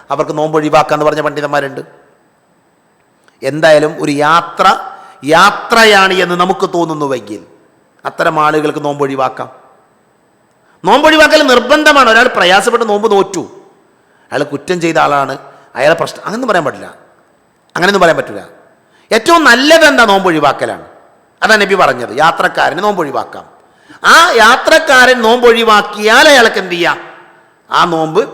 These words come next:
പിന്നീട് അയാൾ നോറ്റ് വീട്ടിയാൽ മതി. മനസ്സിലായില്ലേ? നാട്ടിൽ താമസിക്കുന്നവനാണ് നോമ്പ് നിർബന്ധമുള്ളത്. പ്രായപൂർത്തിയെത്തിയ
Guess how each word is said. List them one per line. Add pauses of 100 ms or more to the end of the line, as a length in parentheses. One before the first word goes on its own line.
പിന്നീട്
അയാൾ (100)
നോറ്റ്
വീട്ടിയാൽ
മതി. (1400)
മനസ്സിലായില്ലേ? (880)
നാട്ടിൽ (160)
താമസിക്കുന്നവനാണ്
നോമ്പ്
നിർബന്ധമുള്ളത്. (840)
പ്രായപൂർത്തിയെത്തിയ